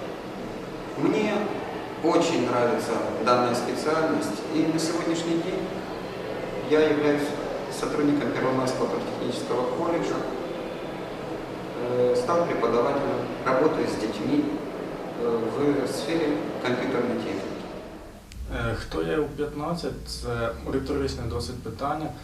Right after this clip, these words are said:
Speaker 2: тому що от коли я був, коли мені було п'ятнадцять, тоді були зовсім інші часи. У мене не було інтернету, комп'ютеру і всіх цих сьогоднішніх нових засобів комунікації. Але тоді я хотів знати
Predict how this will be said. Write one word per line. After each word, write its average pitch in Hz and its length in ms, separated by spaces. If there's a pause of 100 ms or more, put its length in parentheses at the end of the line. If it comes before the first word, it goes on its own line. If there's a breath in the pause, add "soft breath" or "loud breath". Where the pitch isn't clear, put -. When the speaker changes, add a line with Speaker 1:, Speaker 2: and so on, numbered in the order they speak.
(560 loud breath)
Speaker 2:
тому 117 220
що 113 360 (240)
от 110 100
коли 131 260
я 127 140
був, 117 300 (100)
коли 127 200
мені 135 180
було 120 220
п'ятнадцять, 123 560
тоді 110 140
були 110 240
зовсім 120 420
інші 120 280
часи. 107 440 (580 loud breath)
У 120 40
мене 123 200
не 120 80
було 117 280
інтернету, 113 640 (100)
комп'ютеру 113 640 (280)
і 110 380
всіх 131 300
цих - 520
сьогоднішніх 117 680 (240)
нових 123 300
засобів 117 460
комунікації. 107 800 (500 loud breath)
Але 135 320
тоді 135 340
я 143 180
хотів 127 440 (220)
знати 123 380